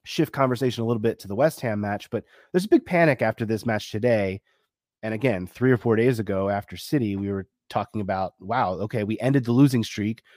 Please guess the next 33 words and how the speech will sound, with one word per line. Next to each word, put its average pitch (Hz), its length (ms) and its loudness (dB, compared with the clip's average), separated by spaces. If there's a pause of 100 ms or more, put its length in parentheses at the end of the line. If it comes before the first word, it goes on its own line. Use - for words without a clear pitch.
(120)
by 107 100 -4
getting 123 260 4
a 110 40 2
draw. 117 480 8 (380)
Let's 127 320 2
go. 135 360 8
And 117 140 0
then 120 360 0 (240)
turn 135 180 -4
around 117 240 0
and, 104 200 -2
and 104 180 -4
West 143 240 0
Ham 101 160 -4
happens. 87 600 -12
And 120 320 0 (520)
there's 143 180 4
a 151 60 4
big 185 180 2
panic 190 320 6
on 143 140 8
the 131 120 4
internet 123 460 4 (300)
about, 131 560 4 (320)
you 151 120 0
know, 123 140 0
how 120 220 -2
awful 147 420 0
it's 95 140 -8
been. 98 240 -6
And 110 320 -6
I 151 100 -6 (140)
think 240 160 -2